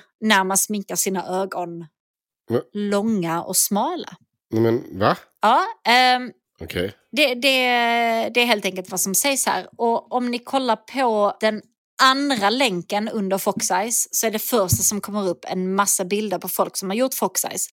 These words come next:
Speaker 1: <laughs> Och det visar sig sen att problemet här är inte själva sminkningen. För att om du sminkar dig att du vill ha längre ögon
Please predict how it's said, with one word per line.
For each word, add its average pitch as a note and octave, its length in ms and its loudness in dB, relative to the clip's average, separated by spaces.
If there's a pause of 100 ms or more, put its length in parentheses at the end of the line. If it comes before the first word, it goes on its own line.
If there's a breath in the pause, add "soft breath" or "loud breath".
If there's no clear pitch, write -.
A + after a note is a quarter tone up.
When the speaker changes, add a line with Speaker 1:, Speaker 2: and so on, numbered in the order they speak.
(140)
Speaker 1:
<laughs> C4+ 260 0
Och D4+ 60 4
det C4+ 80 2
visar E4 420 2
sig B3 140 2
sen D4 240 2
att - 80 -12
problemet A3+ 460 -2
här C4+ 180 2
är G#3 80 2
inte G3 180 -4
själva - 260 -6
sminkningen. G3+ 840 -2
För A3 100 -4
att A3 80 -4
om B3 80 -2
du B3+ 100 2
sminkar B3 480 0
dig G#3 100 2
att G3 60 -4
du G3+ 60 -4
vill F#3+ 120 -2
ha F#3+ 60 2
längre A3+ 380 0
ögon G#3+ 540 0